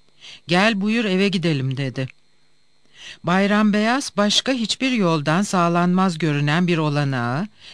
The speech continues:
belki de beklenmedik bir hemşeriliğin sağlamak üzere olduğunu görmenin sevinci ve şaşkınlığı içinde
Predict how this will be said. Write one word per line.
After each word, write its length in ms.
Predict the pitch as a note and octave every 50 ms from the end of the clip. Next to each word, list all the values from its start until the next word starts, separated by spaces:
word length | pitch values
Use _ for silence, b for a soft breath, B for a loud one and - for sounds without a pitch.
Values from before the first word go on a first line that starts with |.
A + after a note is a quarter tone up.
| B B
belki 340 | F3 G3 A3 A#3 G#3 G#3 D#3+
de 120 | F3+ F3
beklenmedik 720 | F3 F#3+ F3+ - - G#3 A3 A3+ A3 G3+ E3+ C#3+ F#3 F3+ -
bir 120 | G3+ F#3
hemşeriliğin 800 | F3 F3+ F3 E3 D#3+ - - F3 D#3+ D#3+ D#3+ D3+ D3+ D3 D#3+ G3+
sağlamak 560 | G3+ - F#3 E3+ E3+ E3+ F3 F3 F3+ F#3+ F#3
üzere 260 | F#3 D#3+ C#3+ D3+ C#3 C#3+
olduğunu 540 | C#3+ D3 D3+ D3 C#3+ D3+ D3 C#3+ D3 F3
görmenin 540 | E3+ F3+ D#3+ D#3 D3+ D3+ D3 D3 C#3 C#3+ E3
sevinci 580 | G3 - - F3+ D#3+ D#3 E3+ E3 E3 D#3 G3 G#3
ve 120 | G3+ F#3
şaşkınlığı 720 | E3+ - F3 E3 D#3+ - - - F3+ E3+ E3 D#3+ E3+ E3 D#3
içinde 640 | C#3 A2+ - - - B2+ A#2+ A#2+ A2+ C3 D3+ G3+